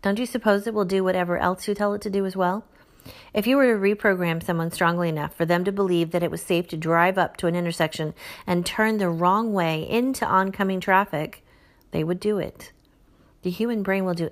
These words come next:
anything possible you tell it to do if you tell it often enough and strongly enough.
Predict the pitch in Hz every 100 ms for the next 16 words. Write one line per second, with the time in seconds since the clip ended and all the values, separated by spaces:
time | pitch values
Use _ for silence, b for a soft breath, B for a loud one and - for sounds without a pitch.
0 | - 185 208 214 208 - 185 185 180 165
1 | 156 165 180 175 175 170 185 156 - B
2 | B B 170 165 - 165 190 - 170 -
3 | 165 156 151 165 - 175 233 233 180 151
4 | - -